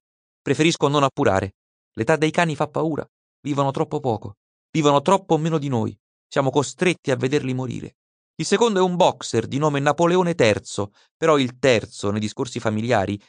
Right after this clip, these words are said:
viene per lo più tralasciato. È di ottima razza, ma è eccessivamente prognato, vale a dire la mascella inferiore, è troppo sporgente. Però simpaticissimo e candido. Non ha ancora compiuto un anno,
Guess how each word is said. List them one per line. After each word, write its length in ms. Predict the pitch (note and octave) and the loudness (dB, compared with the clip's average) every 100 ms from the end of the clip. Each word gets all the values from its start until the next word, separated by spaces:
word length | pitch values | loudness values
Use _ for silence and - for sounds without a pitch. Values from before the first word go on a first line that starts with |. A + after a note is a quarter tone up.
| _ | _
viene 200 | C#3+ C3+ | -2 0
per 140 | C#3+ | 2
lo 100 | D3 | 0
più 140 | D3 E3 | -2 -2
tralasciato. 720 | B2 A#2+ - G2+ - - - _ _ _ _ _ | 0 0 -2 -4 -4 -8 -18 _ _ _ _ _
È 160 | C3+ C3 | -2 0
di 120 | F3 | 2
ottima 340 | G3 E3+ D3+ | 0 0 2
razza, 400 | D#3+ B2 - G2+ _ - | 2 0 -4 -6 _ -4
ma 120 | D3 | 0
è 40 | |
eccessivamente 680 | E3 - E3 F3+ F#3 A3 G#3 | 0 -2 -6 -2 0 0 -2
prognato, 680 | E3 E3 C#3+ A2+ F#2+ G2+ - _ | 0 0 2 2 2 -2 -6 _
vale 200 | G#2+ A2+ | 0 0
a 40 | |
dire 220 | A2+ B2+ G#2 | 0 0 0
la 100 | G#2 | 0
mascella 360 | G#2+ D3 B2+ | 0 0 2
inferiore, 560 | G#2 - A#2 A2+ G2 G2 - | 0 0 0 2 0 -2 -6
è 140 | B2+ | -6
troppo 260 | B2 D#3 B2 | -2 0 -2
sporgente. 760 | - A2+ G2+ F2+ E2 - - _ _ _ | -2 -4 -4 -4 -6 -10 -18 _ _ _
Però 180 | A2 B2 | 0 2
simpaticissimo 880 | - G2 - G#2 A#2 D#3+ - A#2+ A2 | 0 -6 -4 -4 -4 -4 -4 0 0
e 120 | - | 2
candido. 500 | F2+ E2 F2+ F#2+ - _ _ _ - | -2 -2 -4 -10 -12 _ _ _ -4
Non 120 | C3 | 2
ha 80 | D3 | 2
ancora 300 | D3 G3 F3 | 2 0 2
compiuto 400 | D#3 - F#3 E3 | 0 -2 -2 0
un 100 | D#3+ | 0
anno, 380 | G2+ F#2 F#2 | -2 -4 -8